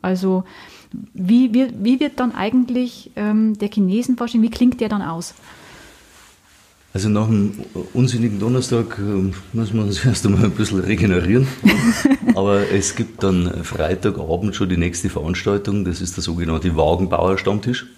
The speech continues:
Speaker 1: Mhm.
Speaker 2: Äh, auch wieder mit, mit Musik und jeder, der da irgendwie mag, kann, kann ein Instrument mitbringen, ein bisschen, bisschen spielen. Man sitzt ein wenig beieinander. Das kann auch wieder furchtbar lang dauern.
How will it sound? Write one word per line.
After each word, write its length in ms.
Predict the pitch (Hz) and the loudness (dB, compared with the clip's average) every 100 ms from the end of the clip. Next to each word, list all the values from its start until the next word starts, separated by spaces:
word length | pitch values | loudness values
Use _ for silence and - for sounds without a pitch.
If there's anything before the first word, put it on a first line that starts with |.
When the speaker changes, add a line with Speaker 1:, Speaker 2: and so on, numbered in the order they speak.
| - _ - - 214 | -20 _ -20 -2 4
Speaker 1:
Mhm. 180 | 208 | 4
Speaker 2:
Äh, 40 | 262 | 4
auch 400 | 82 - 107 104 | 0 -6 -4 0
wieder 260 | 98 98 | 4 4
mit, 460 | 95 92 92 - - | 2 0 -4 -8 -2
mit 240 | 98 92 | -2 -2
Musik 400 | 95 87 123 - | -4 -2 -2 -2
und 120 | 101 95 | -4 -2
jeder, 200 | 98 92 | 0 2
der 160 | 95 | 2
da 80 | 95 | 4
irgendwie 300 | 95 95 95 | 2 2 0
mag, 260 | 92 95 - | 0 -2 0
kann, 380 | 95 92 92 90 | 2 2 2 0
kann 180 | 92 | 0
ein 40 | 90 | 2
Instrument 500 | 90 - 104 117 110 | 0 0 0 0 0
mitbringen, 520 | 104 107 98 101 101 | -2 -2 0 2 0
ein 120 | - | -2
bisschen, 440 | 98 95 90 90 87 | -4 -2 -2 -2 -4
bisschen 300 | - 90 87 | -8 -8 -8
spielen. 380 | - 110 113 107 | 0 2 4 4
Man 100 | 90 | 2
sitzt 220 | 92 - | -4 -4
ein 60 | 92 | 0
wenig 120 | 95 | 0
beieinander. 400 | 90 85 90 104 - | 2 2 2 0 -2
Das 220 | 87 - - - - - - - - | -8 -10 -16 -20 -20 -20 -20 -16 -2
kann 180 | 98 | 2
auch 120 | 95 104 | 2 2
wieder 120 | 95 | 2
furchtbar 400 | - 123 - 95 | 2 0 2 0
lang 240 | 92 117 | 2 2
dauern. 340 | 82 85 110 | 2 2 0